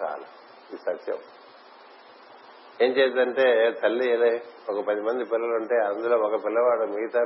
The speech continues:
పిల్లలందరినీ సంరక్షించేటువంటి దృష్టి ఉండేవాడు ఉంటే, తల్లికి ఆ పిల్లవాడి మీద తన ఆశీర్వచనం అంతా పెట్టి వస్తుంది పెట్టుబడిగా. ఏం చేద్దంటే, వాడి వల్ల మిగతా వాళ్ళు కూడా బాగుపడతారు.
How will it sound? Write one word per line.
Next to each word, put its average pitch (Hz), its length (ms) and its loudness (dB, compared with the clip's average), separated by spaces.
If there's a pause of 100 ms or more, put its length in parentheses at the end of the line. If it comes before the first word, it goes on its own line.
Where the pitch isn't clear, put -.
పిల్లలందరినీ 113 600 -2
సంరక్షించేటువంటి 107 1080 -2
దృష్టి 107 280 -6
ఉండేవాడు 110 320 0
ఉంటే, 101 360 -2 (2000)
తల్లికి 127 320 4
ఆ 113 140 8
పిల్లవాడి 117 500 0
మీద 117 180 0
తన 113 160 -2
ఆశీర్వచనం 110 680 0
అంతా 110 220 0
పెట్టి 107 300 -4
వస్తుంది 104 400 -6
పెట్టుబడిగా. 98 600 -4 (400)
ఏం 104 100 -4 (140)
చేద్దంటే, 120 440 -2
వాడి 120 160 0
వల్ల 123 260 -4 (160)
మిగతా 117 300 -4
వాళ్ళు 120 180 0
కూడా 117 180 -4
బాగుపడతారు. 107 640 -6